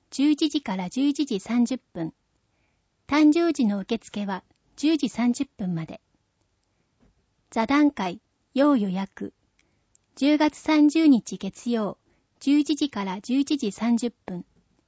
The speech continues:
ゼロ歳児対象、定員十組。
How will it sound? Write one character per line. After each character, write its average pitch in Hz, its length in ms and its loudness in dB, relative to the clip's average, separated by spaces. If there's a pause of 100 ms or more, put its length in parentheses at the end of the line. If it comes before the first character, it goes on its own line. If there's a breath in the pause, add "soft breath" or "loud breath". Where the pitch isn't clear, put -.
(840)
ゼ 254 140 -2
ロ 294 120 2
歳 311 240 0
児 240 140 -6
対 214 220 -6
象、 - 400 -8 (420)
定 294 200 4
員 277 340 6
十 294 160 -2
組。 196 400 -4